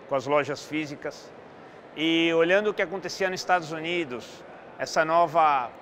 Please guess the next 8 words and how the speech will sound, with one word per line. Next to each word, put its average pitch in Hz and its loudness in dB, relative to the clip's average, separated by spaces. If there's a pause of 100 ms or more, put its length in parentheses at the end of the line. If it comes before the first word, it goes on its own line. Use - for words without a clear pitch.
(140)
coisa 175 0
chamada 160 0
internet, 147 -6 (640)
que 165 -4
as 139 -6
pessoas 180 -2
estavam 190 2
descobrindo. 165 -4